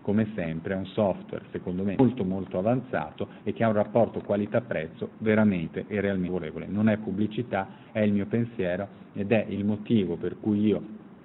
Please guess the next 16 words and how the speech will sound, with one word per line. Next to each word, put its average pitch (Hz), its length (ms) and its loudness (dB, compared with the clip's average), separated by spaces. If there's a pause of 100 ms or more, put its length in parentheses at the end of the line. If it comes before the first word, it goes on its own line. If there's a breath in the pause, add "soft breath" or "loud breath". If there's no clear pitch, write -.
(440)
collaboro 98 600 4 (420 loud breath)
con 98 320 2
Traderlink, 107 1000 0 (260 loud breath)
perché 98 220 -2
ha 107 40 4
veramente 120 640 2
un 101 220 -2
prodotto 107 640 0
assolutamente 113 960 -2
superiore 92 640 -2
e 117 100 -4
per 117 160 2
un 127 160 2
prezzo 92 600 -2
che 110 200 2 (440)
imparerete, 98 880 0